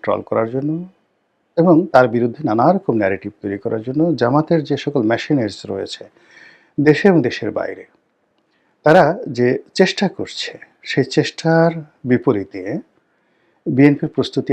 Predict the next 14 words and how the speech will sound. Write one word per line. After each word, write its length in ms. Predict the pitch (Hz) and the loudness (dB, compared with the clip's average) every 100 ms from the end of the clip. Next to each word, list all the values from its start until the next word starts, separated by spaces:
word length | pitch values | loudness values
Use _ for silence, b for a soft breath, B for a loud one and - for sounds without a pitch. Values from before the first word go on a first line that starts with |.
| 95 | -2
আমার 140 | 98 - | -2 -8
কাছে, 200 | - 208 | -6 -6
আহ, 1120 | 262 _ _ _ _ 170 117 - - 135 - - 165 - - - 135 | -8 _ _ _ _ -12 -6 -4 -6 -10 -14 -14 -16 -16 -18 -10 -6
যাকে 180 | 139 151 | -4 2
বলা 120 | 151 135 | 2 2
হয় 120 | 147 - | -4 0
সন্তোষজনক 560 | 180 165 208 214 202 - | 2 4 2 4 2 2
তো 40 | 117 | -2
দূরের 240 | 107 98 98 | -2 -6 -4
কথা, 200 | 101 - 101 - | -6 -6 -8 -2
মানে 140 | 147 170 B B B | 2 0 B B B
ন্যূনতম 520 | 131 147 175 202 196 110 110 131 | 4 6 8 6 4 2 0 0
বিএনপির 340 | 123 113 127 123 | 2 2 2 -2
পক্ষ 140 | 120 | -2